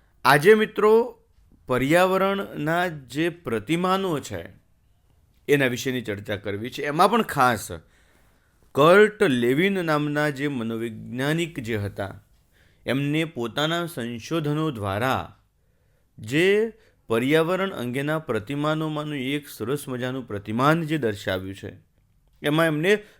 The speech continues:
પોતાની રીતે જે ચર્ચાઓ કરી છે, એના વિશેની વાત આજે મારે તમારી સમક્ષ મૂકવી છે. એટલે ખાસ વીડિયોને અંત સુધી જોતા રહેશો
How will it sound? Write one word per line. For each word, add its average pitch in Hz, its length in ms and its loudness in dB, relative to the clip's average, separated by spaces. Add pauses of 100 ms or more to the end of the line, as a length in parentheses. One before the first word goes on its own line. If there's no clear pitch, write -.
(100)
પોતાની 165 500 0
રીતે 151 280 -2
જે 147 180 -2
ચર્ચાઓ 127 580 2
કરી 117 320 -4
છે, 95 340 -10 (300)
એના 131 200 -2
વિશેની 127 420 -4
વાત 135 500 0 (320)
આજે 117 260 0
મારે 110 260 0
તમારી 113 300 -4
સમક્ષ 135 380 -4
મૂકવી 131 420 -4
છે. 180 220 -8 (1500)
એટલે 123 200 -2
ખાસ 131 400 0 (500)
વીડિયોને 127 440 -2
અંત 120 300 -6
સુધી 120 360 -6
જોતા 104 340 -2
રહેશો 156 500 2